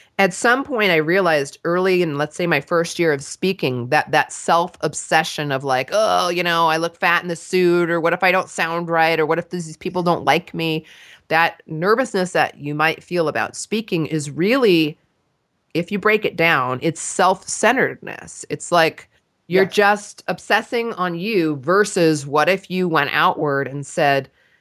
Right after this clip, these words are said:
Speaker 1: "What if I just focused on serving the room? I may or may not, but that's gonna be my goal." And once I realized that, um, that, that self-obsession was just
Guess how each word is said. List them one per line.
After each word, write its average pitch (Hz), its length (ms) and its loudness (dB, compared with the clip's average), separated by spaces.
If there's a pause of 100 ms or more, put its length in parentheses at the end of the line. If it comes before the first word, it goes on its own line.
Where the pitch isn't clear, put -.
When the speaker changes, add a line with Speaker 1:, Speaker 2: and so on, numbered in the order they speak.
(120)
Speaker 1:
"What 180 200 2
if 226 100 0
I 185 140 4
just 185 460 0
focused 185 360 0
on 170 140 0
serving 151 460 0
the 151 100 -2
room? 165 640 2
I 170 200 4
may 208 220 4
or 233 120 2
may 202 180 4
not, 131 540 -2
but 170 100 -4
that's 202 300 0
gonna 208 220 0
be 175 200 0
my 135 160 -2
goal." 156 480 -6 (520)
And 180 600 2 (520)
once 160 580 -4
I 269 120 2
realized 208 500 4
that, 170 180 0
um, 143 400 0
that, 156 200 -2
that - 180 -2
self-obsession 170 720 0
was 151 160 -2
just - 260 0